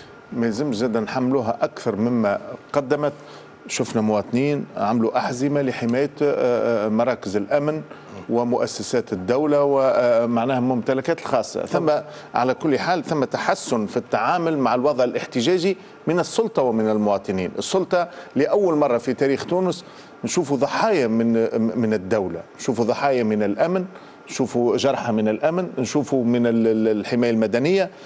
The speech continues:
شفنا اعوان ديوانه. ولم نرى معناها ضح-، آه، ضحية واحدة من المتظاهرين بفعل، آه، الرصاص أو فعل تدخل الدولة. يعني ثم الحقيقة أداء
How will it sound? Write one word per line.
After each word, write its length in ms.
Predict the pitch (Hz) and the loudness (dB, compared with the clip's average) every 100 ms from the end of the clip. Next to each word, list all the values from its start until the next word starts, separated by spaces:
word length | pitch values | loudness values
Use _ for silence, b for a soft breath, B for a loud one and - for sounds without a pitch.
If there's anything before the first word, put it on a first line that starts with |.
| B | B
شفنا 420 | - 147 131 131 | -4 -2 0 2
اعوان 380 | 123 131 135 117 | 2 2 2 2
ديوانه. 480 | 104 127 160 180 185 B B - | 2 2 2 0 -2 B B -4
ولم 340 | 117 127 165 165 | 0 0 2 2
نرى 240 | 151 165 | 2 2
معناها 360 | 151 135 160 135 | 0 0 2 2
ضح-، 200 | 113 107 123 139 120 | 0 0 2 0 0
آه، 320 | 123 139 127 110 | 0 2 2 2
ضحية 380 | 110 151 147 | -2 0 2
واحدة 580 | 117 143 156 160 143 165 B B - | 4 2 0 -2 -2 -2 B B -2
من 160 | 120 135 | 0 2
المتظاهرين 720 | 131 120 95 113 113 147 127 | 2 0 0 2 2 2 0
بفعل، 440 | 113 147 123 123 | 0 0 0 0
آه، 260 | 95 110 110 | 2 2 2
الرصاص 520 | 107 104 147 147 - B B | 0 0 0 0 -4 B B
أو 100 | 127 | -2
فعل 260 | 110 151 135 | 0 -2 -2
تدخل 440 | - 110 - 117 | 0 0 0 0
الدولة. 420 | 107 98 110 92 | 0 0 0 0
يعني 340 | - 131 135 123 | 0 2 2 0
ثم 280 | - 180 170 165 B B | 0 2 0 0 B B
الحقيقة 520 | 107 117 - 196 190 185 | -4 -2 0 0 2 0
أداء 640 | 175 127 107 143 196 | 2 0 2 2 2